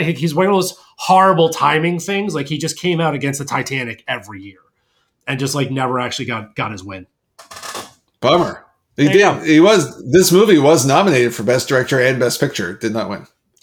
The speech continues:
Speaker 1: There you go.
Speaker 2: All right.
Speaker 1: All right, so now let's go, since you went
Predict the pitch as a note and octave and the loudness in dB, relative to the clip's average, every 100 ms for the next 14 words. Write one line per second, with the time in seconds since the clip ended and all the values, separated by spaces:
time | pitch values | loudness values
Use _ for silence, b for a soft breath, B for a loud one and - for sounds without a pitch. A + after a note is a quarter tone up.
0 | - A#2 B2 D#3+ C#3 _ _ _ _ b | -14 -8 -4 -4 -6 _ _ _ _ b
1 | b b b - A#2 D#3+ G#3 - - _ | b b b -4 0 2 2 -2 -16 _
2 | _ - A3+ G#3 - - A3 A3 A3+ A#3 | _ 0 2 2 0 -2 -2 0 2 2
3 | A3+ A3+ A3 G#3+ G#3 G3+ G3+ G#3 G#3 - | 4 4 4 2 0 -2 -4 -4 -6 -8
4 | G3+ G3 F#3+ F#3 F3+ E3+ D#3+ - D#3+ D#3+ | -4 -2 0 0 0 0 -2 -6 -8 -4
5 | D3 G#3+ A3+ G3+ F#3+ | -4 0 2 2 -2